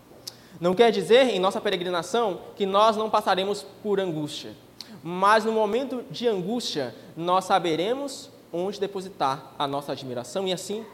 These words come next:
podemos ter uma confiança, que é uma rocha inabalável. Veja, o peregrino, ele sabia que na sua angústia, ele podia clamar ao Senhor e que o Senhor o responderia. E se nós avançarmos para o Salmo cento e vinte e um, nós lemos os primeiros versículos.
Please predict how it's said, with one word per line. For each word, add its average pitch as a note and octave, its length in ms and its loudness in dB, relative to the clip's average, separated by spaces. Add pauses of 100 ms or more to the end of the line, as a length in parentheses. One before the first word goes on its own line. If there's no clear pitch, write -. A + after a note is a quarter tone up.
podemos E3 280 0
ter F3+ 120 -6
uma E3 120 -2
confiança, F#3 760 -6 (180)
que - 80 -6
é E3 40 -2
uma E3+ 120 2
rocha D3+ 300 0
inabalável. D3+ 640 2 (220)
Veja, E3+ 440 6
o B2+ 40 -4
peregrino, F3+ 580 0 (220)
ele F3+ 140 0
sabia F3+ 580 2 (140)
que E3 100 -4
na C#3+ 140 -2
sua C4+ 160 -6
angústia, F#3 460 -10 (200)
ele E3 140 -2
podia E3+ 280 -2
clamar G3 440 4
ao C#4 60 -2
Senhor F3+ 400 -4 (160)
e F3+ 60 -8
que G#3 100 -6
o G3+ 40 -4
Senhor F#3+ 300 -2
o - 20 -4
responderia. F#3 680 -6 (500)
E F3+ 60 -4
se G#3+ 100 -4
nós G#3 220 6
avançarmos F#3 580 4
para F3+ 120 -4
o - 20 0
Salmo F#3+ 260 6
cento F#3 200 0
e E3+ 40 -2
vinte D#3+ 240 -4
e F#3+ 60 -2
um, A#3+ 200 -2 (300)
nós F3 240 4
lemos G3+ 320 6
os G3+ 80 -4
primeiros G#3 300 2
versículos. G#3+ 640 -2